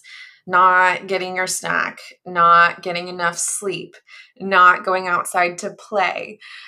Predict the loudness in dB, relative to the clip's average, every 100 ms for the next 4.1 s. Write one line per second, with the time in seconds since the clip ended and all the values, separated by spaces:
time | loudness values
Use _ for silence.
0 | -2 2 4 4 2 -2 -10 -10 -4 -2
1 | -4 -4 -6 -6 -4 -4 -4 -6 -6 -6
2 | -8 -6 -6 -8 -6 -4 -4 0 2 6
3 | 4 2 -2 -4 -2 -2 -2 -4 -4 -4